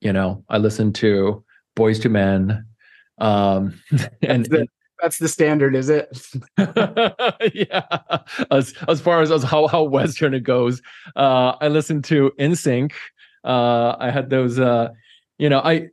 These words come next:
Speaker 1: I didn't really resonate that much with Asia, Asia. And Asian American culture is very different from Asian, Asian culture in the same way that African American culture is very different from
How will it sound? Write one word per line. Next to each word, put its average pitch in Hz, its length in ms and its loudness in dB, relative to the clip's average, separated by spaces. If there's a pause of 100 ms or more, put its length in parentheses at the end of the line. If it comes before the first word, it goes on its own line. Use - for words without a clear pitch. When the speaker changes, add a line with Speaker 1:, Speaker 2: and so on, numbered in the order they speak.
(240)
Speaker 1:
I 165 100 0
didn't 214 320 0
really 165 580 -4
resonate 139 600 -2
that 131 180 0
much 131 360 -2
with 127 500 -2 (640)
Asia, 139 520 2
Asia. 101 460 -8 (580)
And 147 280 2 (120)
Asian 202 420 2
American 160 760 0
culture 127 420 0
is 110 120 0
very 127 260 2
different 120 480 -2
from 117 180 -8
Asian, 120 340 0
Asian 123 340 0
culture - 320 -4
in 113 60 -2
the 110 80 0
same 123 240 0
way 123 140 2
that 113 260 0 (480)
African 165 400 0
American 107 380 2
culture 104 480 0
is 95 140 -2
very 104 240 0
different 101 420 -2
from 101 320 -4